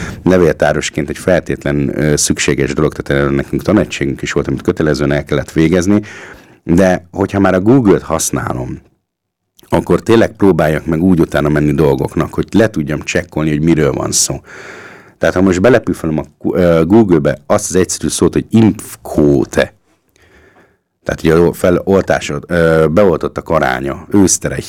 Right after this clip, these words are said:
Impfquote, akkor a Google azonnal földob egy kezelhető táblázatot, ahol egyébként teljesen, ö, rentábilis adatok vannak, tehát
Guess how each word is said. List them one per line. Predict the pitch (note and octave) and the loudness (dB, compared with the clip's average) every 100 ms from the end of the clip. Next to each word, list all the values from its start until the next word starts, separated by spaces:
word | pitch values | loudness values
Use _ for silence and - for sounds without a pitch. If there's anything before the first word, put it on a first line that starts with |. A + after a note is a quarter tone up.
| - | 2
Impfquote, | A2 F#2+ - - D#2+ C#2+ B1+ C2+ C#2 - _ _ - - - | 2 2 -6 -8 -2 -2 -2 -4 -4 -10 _ _ -20 -20 -4
akkor | D2 F2+ | -2 2
a | F2 | 2
Google | B2+ F3+ F#2+ | 4 4 6
azonnal | G2 F2 D#2+ D2+ | 4 2 -2 -4
földob | - F2+ D#2+ D#2 | -2 0 0 0
egy | D2+ | -2
kezelhető | - F#2+ D2+ C#2+ C#2+ D#2 | 0 0 0 -2 -4 -6
táblázatot, | D2+ E2 D2+ D2+ C#2+ - - - | -2 -2 0 -2 -4 -4 -2 0
ahol | F2 F2+ | 2 2
egyébként | F2+ F2+ E2 - F2+ E2 | 2 2 0 0 -2 0
teljesen, | G2+ E2 - D#2 D2 D2 E2+ | 2 2 0 -2 -2 -2 -2
ö, | D#2+ D#2+ | 0 2
rentábilis | E2 C#2 - C2+ C#2+ - | 0 -2 -4 -4 -6 -4
adatok | D2 C#2 D2 - | -4 -4 -6 -2
vannak, | D#2 D#2 C#2+ | -2 -2 -2
tehát | D#2 D2+ | -2 -4